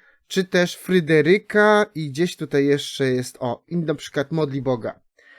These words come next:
E, ta para znowu mieszka w bardzo podobnych warunkach jak na Woja, w też takim kurniku, tylko jedna ściana jest trochę oś-, ocie-, ocieplona, e, bo z belek jest zrobiona i tyle. Tak więc, y,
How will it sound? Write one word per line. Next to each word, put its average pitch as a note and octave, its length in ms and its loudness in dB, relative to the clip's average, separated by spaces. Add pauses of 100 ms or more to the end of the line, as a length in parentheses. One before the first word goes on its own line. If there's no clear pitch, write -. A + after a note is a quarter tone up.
(600)
E, C3 340 0
ta G3 240 2
para G#3 320 4
znowu F#3 280 -2
mieszka G3+ 320 0
w F#3 60 -4
bardzo G3 400 6
podobnych F3+ 480 2
warunkach E3 540 0
jak D3+ 260 2
na C#3+ 140 0
Woja, C3+ 280 0
w C3+ 60 -14
też G3+ 260 0
takim D3+ 320 -6
kurniku, F3 500 0
tylko C#3+ 240 -6
jedna E3 280 0
ściana D#3 360 -2
jest B2 160 -6
trochę A#2+ 240 -6
oś-, B2 300 -8
ocie-, C3+ 340 -4
ocieplona, E3 680 0 (280)
e, C#3+ 160 -2
bo C#3+ 160 -2
z D3+ 80 -6
belek C#3 380 0
jest B2 140 -6
zrobiona B2 440 -2
i C#3 80 0
tyle. C3+ 280 0 (480)
Tak E3+ 220 0
więc, F#3 540 2
y, F3+ 300 2